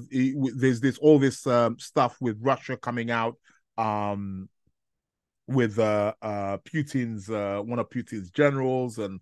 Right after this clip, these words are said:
there's this dispute that there, there, you know, there was talks about a coup, um, um, happening. Um, you know, you know, th-, there was a coup, um, uh, uh,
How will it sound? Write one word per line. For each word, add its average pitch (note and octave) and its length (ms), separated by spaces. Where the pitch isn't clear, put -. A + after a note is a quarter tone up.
there's A#2 180
this A2 160
dispute D3 480
that A2 160
there, A2 200
there, A2 200
you A#2+ 120
know, A2+ 100
there A2 120
was G#2+ 100
talks - 260
about G#2+ 300
a - 40
coup, C#3+ 480
um, A2+ 580
um, A2+ 320
happening. B2+ 720
Um, G2+ 580
you A#2+ 100
know, G2 340
you G#2+ 260
know, G2+ 220
th-, F#2+ 180
there G2+ 120
was F#2+ 120
a G2 60
coup, A2+ 380
um, F#2+ 480
uh, G#2 400
uh, G2 440